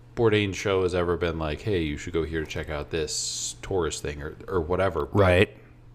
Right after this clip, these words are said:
Speaker 1: the capital city, it was like it rained the whole time. And it was just kinda like, "Yeah, we're in the capital. They're burning down the forest."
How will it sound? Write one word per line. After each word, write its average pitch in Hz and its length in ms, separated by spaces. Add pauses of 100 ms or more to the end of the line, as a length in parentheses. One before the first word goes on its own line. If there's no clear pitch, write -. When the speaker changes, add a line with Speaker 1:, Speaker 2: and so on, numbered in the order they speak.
(840)
Speaker 1:
the 110 80
capital 151 340
city, 131 320
it 95 60
was 90 120
like 92 120
it 92 80
rained 117 280
the 87 60
whole 80 120
time. 76 280 (640)
And 101 100
it - 20
was 90 120
just 92 160
kinda 95 160
like, 90 420 (680)
"Yeah, 101 140
we're 110 80
in 107 80
the 104 40
capital. 104 680 (680)
They're - 100
burning 101 320
down 101 180
the 98 60
forest." 104 720